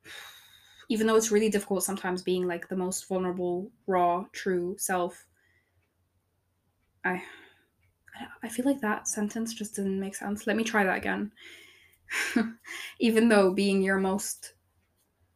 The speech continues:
raw, most vulnerable self, um, is really difficult, I still wanna, you know, it's a goal and I still wanna do it. So I remember I went to the I F S event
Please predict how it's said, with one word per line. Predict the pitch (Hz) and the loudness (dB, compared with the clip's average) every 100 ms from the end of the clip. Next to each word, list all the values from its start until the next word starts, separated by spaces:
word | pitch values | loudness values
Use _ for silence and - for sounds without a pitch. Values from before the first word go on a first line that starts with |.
| - | -6
raw, | 208 196 180 170 202 - _ _ _ - | 2 6 8 6 2 -8 _ _ _ -6
most | 185 185 - | -2 -2 2
vulnerable | 185 180 180 185 | 4 4 0 -2
self, | - 175 202 - - _ _ _ _ _ _ _ _ _ - - | -2 -2 -4 -10 -20 _ _ _ _ _ _ _ _ _ -14 -6
um, | 202 185 175 180 - | 0 2 2 -2 -4
is | 202 | 0
really | 202 196 | 2 4
difficult, | 196 202 - 180 | 2 -2 -2 -2
I | 202 | 0
still | - 196 190 | 0 2 2
wanna, | 185 185 180 185 - - - _ _ _ | 0 0 0 -2 -6 -12 -16 _ _ _
you | 208 | 2
know, | 208 202 | 4 4
it's | 202 214 | 2 0
a | |
goal | 208 208 196 208 | 2 2 4 2
and | |
I | 214 | 0
still | 226 196 | -2 0
wanna | 196 | 0
do | 190 190 175 | 0 0 0
it. | 185 - | -2 -6
So | - 208 170 185 247 - _ _ _ _ _ _ _ - | -2 2 2 2 0 -4 _ _ _ _ _ _ _ 0
I | |
remember | 202 214 220 | 4 6 8
I | 202 | 8
went | 208 208 | 6 2
to | 208 | 0
the | 202 196 190 - | 2 2 2 2
I | 202 208 | 4 4
F | 214 | 4
S | 196 - | 0 0
event | 185 175 180 - | 0 0 0 -4